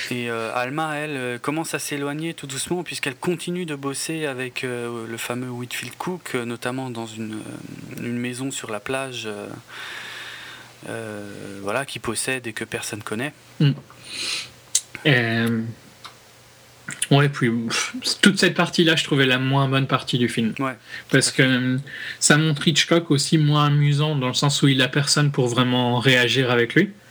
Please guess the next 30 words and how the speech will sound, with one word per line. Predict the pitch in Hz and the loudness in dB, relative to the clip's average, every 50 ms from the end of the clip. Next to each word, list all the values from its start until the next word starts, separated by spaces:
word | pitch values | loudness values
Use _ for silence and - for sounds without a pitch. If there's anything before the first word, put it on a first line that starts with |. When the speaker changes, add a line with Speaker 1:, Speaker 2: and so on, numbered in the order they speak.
| - - - - - - - | -20 -18 -18 -16 -12 -6 -6
Speaker 1:
Mm. | 143 143 127 - | -6 -2 2 4
Speaker 2:
Euh, | 123 123 123 123 | 4 6 6 4
c'est, | 120 - - 139 131 127 127 123 | 2 2 4 4 4 6 4 4
à | - 143 | 2 2
part | 143 - 147 135 123 | 4 4 4 4 4
des | 131 120 117 | 2 2 2
scènes | - - 139 127 | 2 2 2 4
avec | 127 120 117 123 - | 4 2 2 2 2
Ed | 143 123 127 | 2 2 4
Gein, | 127 143 147 135 | 4 4 4 4
mais | 127 120 123 117 - - - - - - - - - - | 4 2 0 0 -2 -8 -16 -20 -20 -20 -20 -4 2 4
dont | 147 135 147 151 151 | 4 6 4 4 4
une | - 156 160 156 143 | 4 4 4 4 4
des | 135 123 | 4 2
scènes | - - 151 139 | 2 2 2 2
les | 135 120 113 | 4 4 2
plus | - - 123 | 2 0 0
faibles | - - 147 139 131 117 113 | 2 4 4 4 4 2 0
avec | 110 110 - - | 0 0 0 0
Ed | 113 110 117 | 0 2 2
Gein, | 127 123 113 | 0 0 0
celle | - - 120 104 107 | 0 2 2 2 2
de, | 113 113 107 113 113 123 - 143 - - - - - - - - - - - - - - - - | 2 0 0 0 -2 -4 -4 -4 -6 -8 -14 -20 -20 -20 -20 -20 -20 -20 -20 -20 -20 -20 -8 -2
du | - 139 123 113 104 123 | 0 0 2 2 2 4
sable | 113 - - 123 120 117 | 4 4 4 4 4 2
dans | 113 113 | 0 0
la | 110 | 0
salle | 110 123 117 110 | 2 2 2 2
de | |
Speaker 1:
Celle | 110 | 2